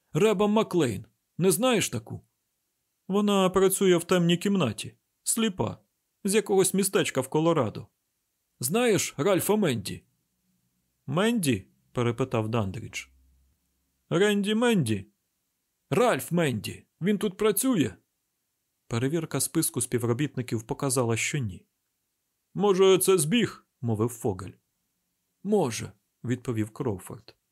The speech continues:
«Сподіваюсь, з Ребою все гаразд», сказала міс Трілман. «Ви її знаєте?»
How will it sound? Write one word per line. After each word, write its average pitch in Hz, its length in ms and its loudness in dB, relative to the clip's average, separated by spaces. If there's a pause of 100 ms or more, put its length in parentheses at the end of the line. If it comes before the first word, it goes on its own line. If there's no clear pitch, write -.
(840)
«Сподіваюсь, 202 840 -2
з 165 120 -2
Ребою 180 360 0
все 175 200 -2
гаразд», 165 560 -6 (180)
сказала 131 500 -2
міс 123 200 -2
Трілман. 110 480 -6 (800)
«Ви 117 300 0
її 113 240 0
знаєте?» 131 640 0